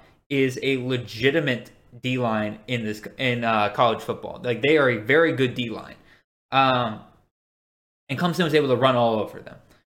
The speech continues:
So congratulations to Clemson there. They got some studs in that running back room. I think they got some bad blood out of there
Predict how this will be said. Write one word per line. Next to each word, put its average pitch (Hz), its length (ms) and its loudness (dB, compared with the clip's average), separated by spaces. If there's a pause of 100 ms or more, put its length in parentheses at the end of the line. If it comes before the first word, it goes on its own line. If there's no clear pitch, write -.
(160)
So 131 200 6
congratulations 165 720 0
to - 60 -10
Clemson 139 360 -4
there. 123 240 2
They 131 120 2
got 147 160 2
some 120 120 -8
studs 110 460 0
in 123 80 -6
that 113 140 0
running 117 220 -2
back 127 220 2
room. 151 320 -4
I 131 80 -8
think 131 220 -6
they 127 100 2
got 127 220 2
some 127 120 -2
bad 123 280 2
blood 127 240 4
out 131 180 4
of 127 60 0
there 131 300 0